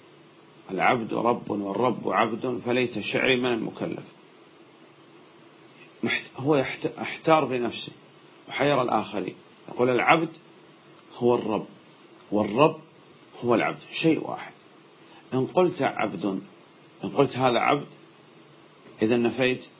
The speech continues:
الرب، وإن قلت هذا رب، الرب ما يكلف، يكلف العبد.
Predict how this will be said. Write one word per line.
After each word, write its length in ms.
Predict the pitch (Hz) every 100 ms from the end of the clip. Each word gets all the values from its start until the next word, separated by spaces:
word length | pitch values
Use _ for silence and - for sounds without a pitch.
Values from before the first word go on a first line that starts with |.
| - - - - - - - - -
الرب، 320 | 107 123 123 - - - - - - - -
وإن 180 | 131
قلت 260 | 147 160 143
هذا 260 | 147 147 131
رب، 200 | 143 143 - - - - - - - - - - - - - -
الرب 280 | 87 101 131
ما 80 | 170
يكلف، 440 | 165 147 120 101 - - - - -
يكلف 360 | - 117 131 131
العبد. 300 | 131 123 -